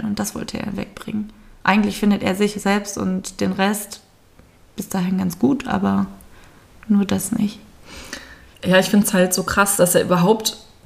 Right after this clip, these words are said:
Speaker 2: ähm, auf diese Idee gekommen ist. Also, es wäre halt, <laughs> ja, gut, er hätte dann natürlich ihre Familie irgendwie verloren.
Speaker 1: Ja.
Speaker 2: Aber es wäre ja so leicht gewesen, einfach zu sagen, du,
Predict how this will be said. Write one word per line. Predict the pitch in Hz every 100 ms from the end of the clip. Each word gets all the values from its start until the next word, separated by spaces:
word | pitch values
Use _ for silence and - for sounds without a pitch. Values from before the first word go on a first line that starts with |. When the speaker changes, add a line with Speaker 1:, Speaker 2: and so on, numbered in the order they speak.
| - -
Speaker 2:
ähm, | 185 180 175 180 -
auf | 196 -
diese | 196 190
Idee | 175 170 175 214 226
gekommen | 220 175 - 175 240
ist. | - 311 320
Also, | 202 208 208 - - - - - - - - -
es | -
wäre | 220 226
halt, | 226 208 - 214 -
<laughs> | - -
ja, | 196 190 233 -
gut, | 233 247
er | 185
hätte | 208 240
dann | 208 202
natürlich | 202 196 196 170
ihre | 214 202
Familie | 196 190 190 208 190
irgendwie | 185 180
verloren. | 180 175 170 180 156 170 - - - - -
Speaker 1:
Ja. | 208 202 180
Speaker 2:
Aber | 196 160
es | 175
wäre | 196 208 208
ja | 190
so | - 214
leicht | 208 208 -
gewesen, | 196 196 196 190
einfach | 185 208
zu | -
sagen, | 185 180 196 185
du, | 214 202